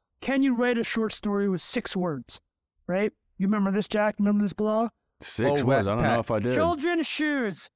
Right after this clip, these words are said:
Speaker 1: Uh, bra-, uh, uh, brand new, never used. Or the selling was at six
Speaker 2: Oh,
Speaker 1: words. You
Speaker 2: fuck.
Speaker 1: remember that
Speaker 2: Yeah,
Speaker 1: one?
Speaker 2: yeah, yeah. Jesus.
Speaker 1: So,
Speaker 2: Yeah.
Speaker 1: like, that's a full story in six words, right? Like, what happened to this kid? Ernest Hemingway,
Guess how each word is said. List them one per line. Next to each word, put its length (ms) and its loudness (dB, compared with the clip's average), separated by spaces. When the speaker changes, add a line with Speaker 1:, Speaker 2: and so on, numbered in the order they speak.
Speaker 1:
Uh, 560 0
bra-, 200 0
uh, 240 0
uh, 120 -2
brand 300 0
new, 240 2
never 320 0
used. 340 0
Or 100 0
the 240 0
selling 540 -4
was 140 0
at 120 0
six 260 2
Speaker 2:
Oh, 60 2
Speaker 1:
words. 100 2
You 60 -4
Speaker 2:
fuck. 160 -14
Speaker 1:
remember 180 0
that 40 2
Speaker 2:
Yeah, 160 2
Speaker 1:
one? 100 0
Speaker 2:
yeah, 180 0
yeah. 260 -2
Jesus. 500 -2
Speaker 1:
So, 240 -2
Speaker 2:
Yeah. 60 2
Speaker 1:
like, 120 0
that's 200 -4
a 60 -2
full 240 -4
story 320 -2
in 40 -4
six 260 -6
words, 240 0
right? 180 0
Like, 100 0
what 120 0
happened 140 -2
to 60 0
this 180 -2
kid? 260 -2
Ernest 280 0
Hemingway, 720 0